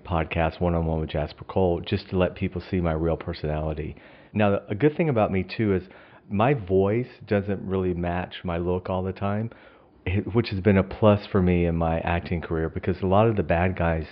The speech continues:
that I play tend to have a little vulnerability to them. I play on that in the characters I play. I always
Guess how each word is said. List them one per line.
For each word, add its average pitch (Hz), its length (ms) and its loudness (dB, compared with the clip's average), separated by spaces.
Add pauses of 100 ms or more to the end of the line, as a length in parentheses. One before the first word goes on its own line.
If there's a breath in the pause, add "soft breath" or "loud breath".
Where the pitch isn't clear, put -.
(440 loud breath)
that 92 120 2
I 90 80 6
play 87 340 2
tend 95 260 0
to 92 60 4
have 90 160 2
a 85 40 0
little 85 320 0 (200)
vulnerability 87 760 0 (100)
to 113 100 2
them. 117 260 2 (420 soft breath)
I 104 120 8
play 104 340 6
on 87 180 6
that 80 280 0
in 87 100 -2
the 90 80 -2
characters 85 440 -2
I 78 100 0
play. 76 480 -4
I 92 140 2
always 90 220 6